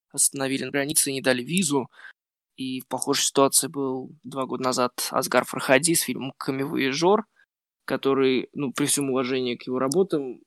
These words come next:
гораздо, ну, то есть уступал, э,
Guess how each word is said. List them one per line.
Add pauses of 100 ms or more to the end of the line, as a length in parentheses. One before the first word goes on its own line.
(120)
гораздо, (480)
ну,
то
есть
уступал, (120)
э,